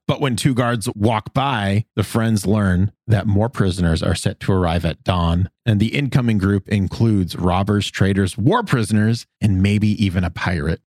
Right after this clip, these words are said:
War prisoners means that Hakoda could be coming to Boiling Rock, and Sokka is torn. He's not sure if it's right for him to risk Suki and everyone else's freedom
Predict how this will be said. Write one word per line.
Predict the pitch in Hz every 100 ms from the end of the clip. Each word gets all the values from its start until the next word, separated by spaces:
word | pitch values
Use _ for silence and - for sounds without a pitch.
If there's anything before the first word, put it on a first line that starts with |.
| _ _ -
War | 120 175
prisoners | 151 117 101 92 92 - -
means | 104 101 98 -
that | 92 92
Hakoda | 90 - 127 110 87 87 _
could | - 98
be | 101
coming | - 92 90
to | 95
Boiling | 82 92 87 87
Rock, | 82 76 - _ _
and | - 85
Sokka | - - 87 - 120 135 _ -
is | 87 -
torn. | - 107 90 82 82 _
He's | - 123 117
not | 120 -
sure | - 104
if | 98
it's | 95 -
right | 101 110
for | -
him | 98 95
to | 92
risk | 87 113 - -
Suki | - 120 -
and | 107
everyone | 95 95 107 104
else's | 117 - 98
freedom | - 165 151 90 92